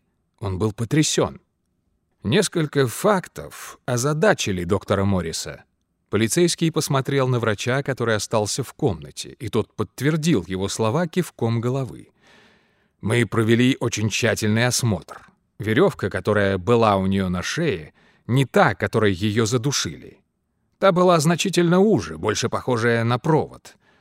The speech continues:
Она даже врезалась жертве в горло, а вот отпечаток веревки наложился на нее сверху. Ее сначала задушили,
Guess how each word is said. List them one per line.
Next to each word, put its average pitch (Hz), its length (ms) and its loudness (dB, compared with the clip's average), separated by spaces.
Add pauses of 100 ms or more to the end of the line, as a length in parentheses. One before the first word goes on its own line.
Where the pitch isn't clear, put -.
(260)
Она 147 300 2
даже 131 280 4
врезалась 135 440 2
жертве 131 400 0
в 139 100 -2
горло, 113 500 2 (180)
а 101 120 -2
вот 127 220 0
отпечаток 110 720 -2
веревки 107 640 0
наложился 120 540 0
на 165 80 4
нее 170 300 4
сверху. - 680 -4 (540)
Ее 147 300 2
сначала 147 560 0
задушили, 98 840 -4